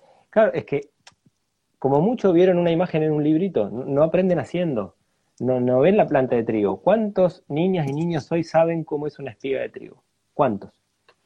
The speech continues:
¿Sí? No, no, a, a, o sea, ¿a cuántos hoy han visto crecer un grano de trigo o, o, o, o molerlo, no? Entonces, eh, eh,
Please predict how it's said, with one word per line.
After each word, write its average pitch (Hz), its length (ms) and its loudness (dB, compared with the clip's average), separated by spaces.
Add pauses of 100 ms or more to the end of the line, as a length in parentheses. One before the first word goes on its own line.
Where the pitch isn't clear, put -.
(580)
¿Sí? 139 120 -6
No, 143 180 -8
no, 160 280 -6 (640)
a, - 280 -4
a, 127 40 -2
o - 20 -14
sea, 131 200 0
¿a 123 80 0
cuántos 190 420 0
hoy 190 300 0 (120)
han 143 140 0
visto 160 300 0
crecer 139 300 -2
un 151 100 -2
grano 147 240 2
de 131 80 -2
trigo 165 280 0
o, 156 140 -2
o, 120 220 -6
o, 107 580 -8
o 120 140 -6
molerlo, 113 600 -2
no? 165 180 -16 (880)
Entonces, 135 640 0
eh, 120 180 -4
eh, 101 640 -8